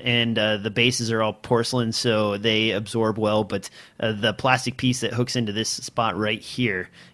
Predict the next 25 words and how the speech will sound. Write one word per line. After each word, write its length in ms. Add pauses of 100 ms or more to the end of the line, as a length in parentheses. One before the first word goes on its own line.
is 200
a 60
weak 300
spot 420
in 60
their 100
design. 380
So 180
that's 340
my 160
only 200
complaint. 400
Otherwise, 420
really 180
good 120
lights. 360 (380)
And 140
if 80
you 100
look 200 (100)
on 640 (120)
eBay 580
or 220
Amazon, 540
occasionally, 680